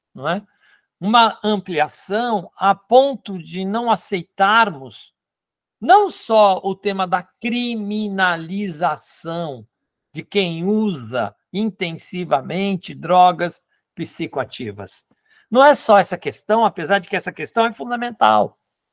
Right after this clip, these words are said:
não é? Não tem cabimento você manter centenas de milhares de pessoas presas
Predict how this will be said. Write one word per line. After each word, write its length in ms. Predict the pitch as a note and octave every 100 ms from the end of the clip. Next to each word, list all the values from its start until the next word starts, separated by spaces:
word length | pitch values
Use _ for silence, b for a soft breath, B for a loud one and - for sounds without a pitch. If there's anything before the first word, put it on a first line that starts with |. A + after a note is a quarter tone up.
| _ -
não 100 | D3
é? 220 | A#3 D4 _ _ _ _ _ _ -
Não 200 | D3+ F3
tem 180 | G#3 F#3+
cabimento 800 | G#3 F3 F3+ E3 F#3+ G3+ F#3+
você 400 | D#3+ E3 - F3
manter 480 | F3 E3 D#3 - E3+
centenas 640 | E3 D3+ D#3 - G3+ G3 D3+
de 80 | E3+
milhares 480 | D#3+ E3 E3+ D3
de 80 | C#3
pessoas 560 | - E3 C#3+ D3+ D3 -
presas 720 | _ F3 A3 G#3+ C#3+ C3 -